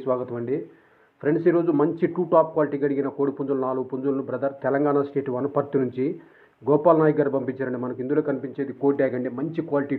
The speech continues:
టూ టాప్ క్వాలిటీ కలిగిన వాటం కలిగిన పుంజు, రిచ్ వాటం కలిగిందండి. దీని హైట్ ఇరవై రెండు అంగుళాలు, వెయిట్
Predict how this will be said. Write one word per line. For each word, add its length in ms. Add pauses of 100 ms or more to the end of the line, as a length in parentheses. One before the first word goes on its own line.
టూ 120
టాప్ 200
క్వాలిటీ 240
కలిగిన 240
వాటం 280
కలిగిన 300
పుంజు, 180 (100)
రిచ్ 220
వాటం 240
కలిగిందండి. 420 (600)
దీని 200
హైట్ 220
ఇరవై 180
రెండు 140
అంగుళాలు, 340
వెయిట్ 180